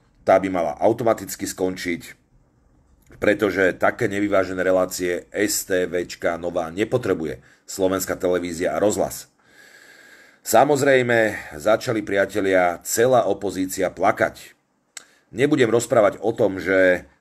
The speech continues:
skutočne, čo predchádzalo tomuto hlasovaniu o S T V R, o zákone, čo sa dialo v tej Národnej rade, proste Pročko bol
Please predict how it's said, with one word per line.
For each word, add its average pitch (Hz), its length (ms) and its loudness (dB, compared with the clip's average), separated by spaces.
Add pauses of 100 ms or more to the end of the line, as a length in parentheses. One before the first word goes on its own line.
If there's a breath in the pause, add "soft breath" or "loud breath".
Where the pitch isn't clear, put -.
skutočne, 104 880 -2
čo 101 160 -4
predchádzalo 95 960 2 (880 soft breath)
tomuto 107 320 0
hlasovaniu 101 1040 0
o 90 400 0 (160)
S 107 240 -2
T 104 160 2
V 98 160 0
R, 117 560 0
o 92 160 -8
zákone, 101 560 0 (960 soft breath)
čo 123 160 -2
sa 113 160 0
dialo 107 240 6
v 107 80 -12
tej 101 160 -2
Národnej 98 320 2
rade, 104 320 4 (480)
proste 98 320 -2
Pročko 104 640 2
bol 90 560 0